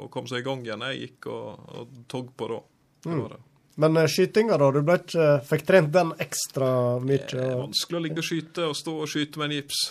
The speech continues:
Speaker 2: Ja, ja.
Speaker 1: <laughs> Så, eh, du
Speaker 2: Aldri prøvd det, men det,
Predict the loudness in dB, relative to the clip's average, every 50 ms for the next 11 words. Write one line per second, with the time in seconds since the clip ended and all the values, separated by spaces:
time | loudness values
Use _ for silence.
0 | -6 -10 -4 0 2 2 2 0 -6 -18 -12 -6 -4 -2 -2 -2 -2 -4 -6 -6
1 | -4 -4 0 6 8 8 8 10 8 6 6 6 0 -2 -2 -2 -2 0 0 0
2 | 2 2 2 0 0 -2 -4 0 2 4 4 4 4 2 4 4 2 2 2 0
3 | -2 -2 0 0 0 0 0